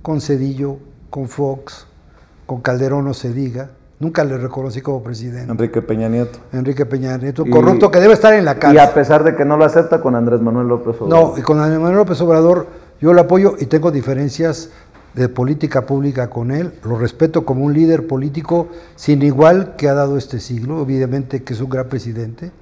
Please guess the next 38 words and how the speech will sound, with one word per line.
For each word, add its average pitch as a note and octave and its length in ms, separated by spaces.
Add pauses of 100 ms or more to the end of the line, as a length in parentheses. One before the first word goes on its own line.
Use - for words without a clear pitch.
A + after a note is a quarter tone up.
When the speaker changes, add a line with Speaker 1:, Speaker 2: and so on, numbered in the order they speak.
(340)
Speaker 1:
de C#3 100
México, D#3 560 (380)
pero E3+ 220
tengo A3 320
mis G3+ 160
matices. E3+ 540
Por C#3+ 180
supuesto F#3+ 440
que E3 100
sí, G3+ 220
un F#3+ 100
presidente G3+ 580
también F#3 300
se F#3+ 100
equivoca, D#3+ 560
Vicente. A#2+ 640 (460)
Los D3+ 140
presidentes E3+ 680
no E3 120
son D#3+ 180
dioses, C3+ 680 (280)
son E3+ 220
seres F3+ 300
humanos E3 360
como C#3+ 240
tú D#3 140
y D#3 60
yo. B2+ 280 (320)
También E3 260
cometen F3 380
errores. D3 400 (200)
Muchos G#3 320
aciertos D#3+ 460
tiene D3 180
el B2 60
presidente, A#2 440
por F#3+ 320
supuesto, D#3+ 540